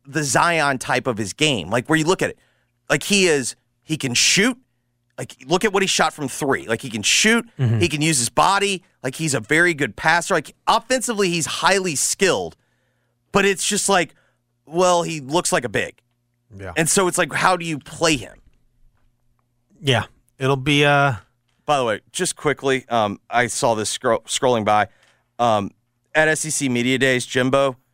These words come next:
Speaker 1: uh, just when he was asked whether or not Bobby Petrino would call plays, quote, "I'm not going into that. Bobby was hired for a reason.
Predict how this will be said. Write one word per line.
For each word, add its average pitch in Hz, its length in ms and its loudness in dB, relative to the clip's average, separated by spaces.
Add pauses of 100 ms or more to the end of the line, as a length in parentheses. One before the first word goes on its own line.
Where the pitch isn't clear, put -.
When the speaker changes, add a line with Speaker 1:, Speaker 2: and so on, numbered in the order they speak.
(320)
Speaker 1:
uh, 127 180 2
just - 440 -6
when 147 100 -2
he 135 80 2
was 123 120 0
asked 135 320 2
whether 131 180 0
or 120 40 0
not 107 220 0
Bobby 117 220 2
Petrino 110 400 -2
would 98 100 -6
call 107 180 0
plays, 113 520 0 (400)
quote, 170 260 0 (360)
"I'm 175 140 2
not 208 200 0
going 151 240 0
into 143 180 0
that. 151 260 2 (280)
Bobby 175 260 0
was 160 140 -4
hired 143 320 0
for 143 140 -2
a 117 40 0
reason. 127 460 -2